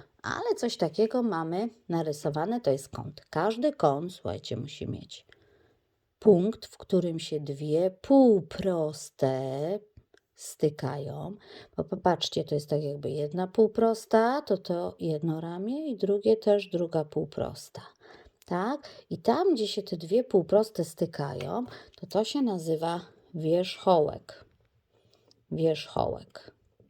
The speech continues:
To jest wierzchołek kąta. I teraz to my nazywamy, że to jest jego ramię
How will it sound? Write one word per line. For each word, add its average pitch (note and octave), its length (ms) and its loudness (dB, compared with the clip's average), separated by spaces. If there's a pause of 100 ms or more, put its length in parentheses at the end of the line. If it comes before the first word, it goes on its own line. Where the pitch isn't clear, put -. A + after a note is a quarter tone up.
(120)
To E3 160 0
jest D#3 160 -4
wierzchołek D#3 720 -4
kąta. - 380 -6 (600)
I F#3 80 -2
teraz E3+ 460 -2
to E4 500 6
my E3 160 2
nazywamy, D#3+ 680 -4
że D3+ 120 -6
to D#3 200 -2
jest D3 260 -2
jego D3 360 -4
ramię D3+ 960 -4